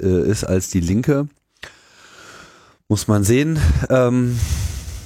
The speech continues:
zumindest ist die Opposition auch stark und das wird dann eben auch die, äh, politische Auseinandersetzung prägen. Was nicht so schön ist, ist, dass natürlich die ganze Wahlrechtsreform,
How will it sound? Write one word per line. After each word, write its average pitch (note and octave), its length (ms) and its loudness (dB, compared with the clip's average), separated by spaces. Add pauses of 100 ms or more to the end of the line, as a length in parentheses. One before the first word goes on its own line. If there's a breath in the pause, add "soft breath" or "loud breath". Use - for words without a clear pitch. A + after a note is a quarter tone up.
(240 loud breath)
zumindest B2 520 0
ist C#3+ 220 0
die C#3 80 0
Opposition B2+ 720 0
auch A2 200 0
stark G#2 420 0
und G2 80 0
das G2 200 0
wird F#2+ 160 0
dann F#2+ 200 0
eben F2 180 -2
auch - 160 -2
die, F#2+ 280 2
äh, F2 440 2
politische F#2+ 760 0
Auseinandersetzung F2+ 1040 0
prägen. D2+ 480 -2
Was E2 200 -4
nicht C3+ 160 0
so B2+ 80 2
schön A#2+ 300 2
ist, G#2+ 180 2
ist, G2 180 -2
dass G2 160 0
natürlich F#2 400 2
die F2+ 140 -4
ganze F#2+ 320 0
Wahlrechtsreform, G#2+ 800 0